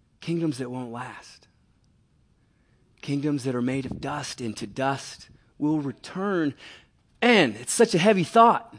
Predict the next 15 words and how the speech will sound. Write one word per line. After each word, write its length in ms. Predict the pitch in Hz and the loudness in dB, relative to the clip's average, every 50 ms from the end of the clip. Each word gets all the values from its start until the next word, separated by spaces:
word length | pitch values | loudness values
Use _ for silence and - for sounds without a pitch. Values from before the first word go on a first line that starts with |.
| _ _ _ _ _ _ _ _ _ _ _ _ _ _ _ _ _ _ _ _ _ _ _ _ _ _ _ _ _ _ _ _ _ _ _ _ _ _ _ _ _ _ _ _ _ _ _ _ _ _ _ _ _ _ _ _ _ _ _ _ _ _ _ _ _ _ _ _ _ _ _ _ _ _ _ - _ _ _ _ _ _ - | _ _ _ _ _ _ _ _ _ _ _ _ _ _ _ _ _ _ _ _ _ _ _ _ _ _ _ _ _ _ _ _ _ _ _ _ _ _ _ _ _ _ _ _ _ _ _ _ _ _ _ _ _ _ _ _ _ _ _ _ _ _ _ _ _ _ _ _ _ _ _ _ _ _ _ -20 _ _ _ _ _ _ -8
But 100 | 156 135 | -6 -4
this 200 | 156 147 - 180 | -4 -4 0 2
morning, 260 | 185 202 202 190 170 | 2 4 6 6 6
I 40 | 165 | 4
just 140 | 165 - | 4 2
want 220 | - 185 180 160 - | 0 -2 -2 -2 -4
to 80 | - | -6
challenge 400 | - 156 160 175 185 196 185 139 | -6 -6 -4 -4 -4 -4 -4 -4
you 60 | 143 143 | -2 0
this 200 | 165 180 156 - | 0 0 0 -2
as 160 | 151 131 120 | -4 -4 -2
you 80 | 139 | -4
witness 360 | 131 135 170 170 185 180 - - | 0 2 2 2 2 -2 -6 -6
the 80 | - | -8
baptisms 920 | 117 - 147 147 156 - - - - 131 104 98 104 95 92 98 - - | -6 -6 -4 -4 -4 -6 -8 -6 -6 -6 -6 -6 -10 -14 -16 -18 -20 -20